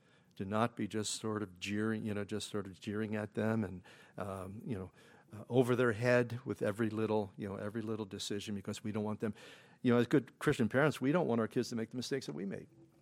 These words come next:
But the fact of the matter is they're gonna make their own mistakes, and they're gonna make plenty of them. And, and by the grace of God, we have to just sort of, you know, allow them that latitude,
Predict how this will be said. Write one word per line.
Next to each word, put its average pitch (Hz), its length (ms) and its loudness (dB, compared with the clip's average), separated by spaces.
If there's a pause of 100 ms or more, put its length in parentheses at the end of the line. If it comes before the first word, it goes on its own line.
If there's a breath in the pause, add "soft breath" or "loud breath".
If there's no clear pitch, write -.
(540 soft breath)
But 139 100 -2
the 151 80 -6
fact 165 260 2
of 156 100 -4
the 151 60 2
matter 156 160 2
is 165 140 -2
they're 170 100 0
gonna 185 140 -2
make 165 160 -2
their 160 140 0
own 190 160 0
mistakes, - 540 -6 (320)
and 113 120 -8
they're 120 80 -4
gonna 156 120 -4
make 156 180 -2
plenty 147 280 2
of 151 160 0
them. 98 220 0 (720 soft breath)
And, 104 180 -2
and 107 140 -4
by 123 140 8
the 120 100 4
grace 139 320 6
of 113 140 0
God, 131 300 4
we 113 120 2
have 113 160 4
to 120 80 -4
just 107 240 -6
sort 123 180 -4
of, 107 200 -8
you 113 120 -2
know, 104 180 -2 (840 loud breath)
allow 127 480 10
them 107 240 2
that 110 160 2
latitude, 117 840 4